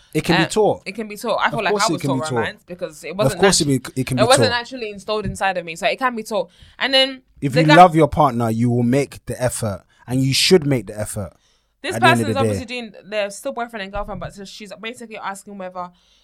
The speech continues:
Speaker 2: it's, she's basically, the guy is saying, "Oh my gosh, it's only been five months. Why are you just basically locking it off?" But she can
Speaker 1: Mm.
Speaker 2: see that she's told him whatever he wants to,
Speaker 1: Mm-hmm.
Speaker 2: whatever she doesn't
Speaker 1: Bruv,
Speaker 2: like.
Speaker 1: I'm not even gonna lie. That's your probation period, my guy.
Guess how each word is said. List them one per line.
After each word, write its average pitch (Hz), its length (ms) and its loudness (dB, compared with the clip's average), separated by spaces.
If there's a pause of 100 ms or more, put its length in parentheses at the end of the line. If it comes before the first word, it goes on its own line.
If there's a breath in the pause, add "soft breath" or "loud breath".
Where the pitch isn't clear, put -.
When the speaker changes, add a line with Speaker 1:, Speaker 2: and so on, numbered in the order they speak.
(180)
Speaker 2:
it's, - 400 -16
she's 202 220 -18
basically, 196 680 -14
the 180 140 -20
guy 208 240 -4
is 196 100 -12
saying, 190 240 -12
"Oh 180 120 -12
my 175 160 -14
gosh, 175 220 -16
it's 170 100 -20
only 185 160 -12
been 175 180 -18
five 175 260 -12
months. 165 280 -16
Why 170 140 -12
are - 20 -16
you 170 120 -18
just 170 220 -20
basically 170 580 -18 (160)
locking 175 280 -12
it - 80 -18
off?" 165 180 -12
But 143 120 -16
she 254 160 -8
can 233 140 -10
Speaker 1:
Mm. - 40 -14
Speaker 2:
see 220 140 -14
that 165 220 -10 (240)
she's 214 220 -14
told 277 220 0
him 254 100 -8
whatever 202 320 -8
he 196 280 -16
wants 190 300 -12
to, 170 100 -14
Speaker 1:
Mm-hmm. 113 420 -14
Speaker 2:
whatever 185 380 -6
she 180 160 -14
doesn't 175 200 -12
Speaker 1:
Bruv, - 20 6
Speaker 2:
like. 151 140 8
Speaker 1:
I'm 156 120 4
not 165 80 4
even 143 100 2
gonna 135 140 2
lie. 139 220 4
That's 147 280 4
your 123 100 4
probation 127 500 -2
period, 104 280 -6
my 101 160 -10
guy. 95 320 -8